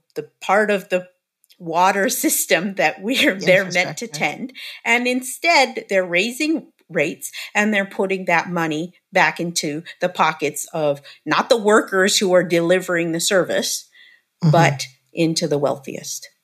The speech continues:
Speaker 1: pockets, into the C E Os and so on. So that is, I think, one of the biggest challenges we need to be talking about. The, and going back to your point about power,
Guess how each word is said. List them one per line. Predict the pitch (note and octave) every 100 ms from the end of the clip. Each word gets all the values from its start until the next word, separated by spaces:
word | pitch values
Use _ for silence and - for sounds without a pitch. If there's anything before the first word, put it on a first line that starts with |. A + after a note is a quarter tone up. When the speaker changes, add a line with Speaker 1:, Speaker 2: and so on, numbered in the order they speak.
| _
Speaker 1:
pockets, | - - - B2+ - -
into | D3+ D3
the | C3
C | C#3 D3+ B2 C3+
E | C3+
Os | B2+ B2+ B2+
and | C3 - -
so | - B2 -
on. | - _ - -
So | - G3 F3+ - -
that | E3+ F3 E4+ C#4+ B3 - - _ _ -
is, | A3 G3+
I | F3+
think, | G#3 A3+ A3
one | G3 A3+
of |
the | G#3 D#3+
biggest | G#3 A3+ B3 A3+ - -
challenges | - F#3+ G#3+ G#3 F#3+ F3 F3 - -
we | F#3
need | F#3 F3+ E3+
to |
be | E3+ E3+
talking | - D3 - D3
about. | - B2+ - -
The, | D3+ - _ _ _ _
and | F3 D#3 C3+ -
going | - D3+ D#3+
back | D3+ E3+
to | D#3
your | E3+
point | F#3 D#3 D#3+
about | D3+ C3+
power, | - F#3 F3+ E3+ E3+